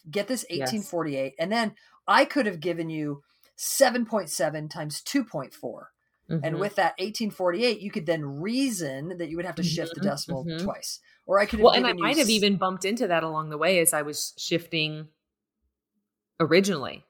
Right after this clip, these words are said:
Speaker 2: right? Because, because when I'm, when I'm considering shifting those place values,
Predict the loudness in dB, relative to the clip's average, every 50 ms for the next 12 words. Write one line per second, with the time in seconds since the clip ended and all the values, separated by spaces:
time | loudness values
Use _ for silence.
0 | _ _ _ 2 4 6 6 6 4 2 -2 -2 0 0 0 -2 -2 -6 _ _
1 | _ _ _ 0 4 6 6 6 6 6 2 0 2 2 0 0 -2 -4 -6 -8
2 | -6 -6 -6 -6 -6 -6 -8 -6 -4 0 2 2 2 2 2 2 2 2 0 0
3 | 0 -2 -2 -2 -2 -2 -2 -4 -4 -4 -4 -2 -4 -4 -6 -8 -10 -14 _ _
4 | _ _ _ _ 0 2 4 4 4 2 0 0 0 0 0 0 0 2 2 2
5 | 4 2 0 0 0 -2 -2